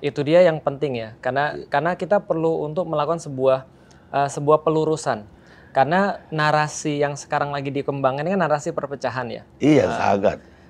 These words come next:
Speaker 1: iya, narasi perpecahan yang seolah-olah harus memilih di antara dua. Jadi polarisasi. Jadi seolah-olah gini.
Speaker 2: Hitam putih lah.
Speaker 1: Iya, seolah-olah kita harus memilih kalau kamu itu Indonesia berarti kamu nggak boleh religius.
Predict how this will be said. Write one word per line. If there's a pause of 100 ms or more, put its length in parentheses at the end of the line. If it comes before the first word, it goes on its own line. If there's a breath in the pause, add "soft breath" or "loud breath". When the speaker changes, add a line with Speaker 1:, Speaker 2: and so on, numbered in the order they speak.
(100)
Speaker 1:
iya,
narasi
perpecahan
yang
seolah-olah (240)
harus
memilih
di
antara
dua. (240)
Jadi
polarisasi.
Jadi
seolah-olah
gini.
Speaker 2:
Hitam
putih
lah. (160)
Speaker 1:
Iya,
seolah-olah
kita
harus
memilih
kalau
kamu
itu
Indonesia
berarti
kamu
nggak
boleh
religius.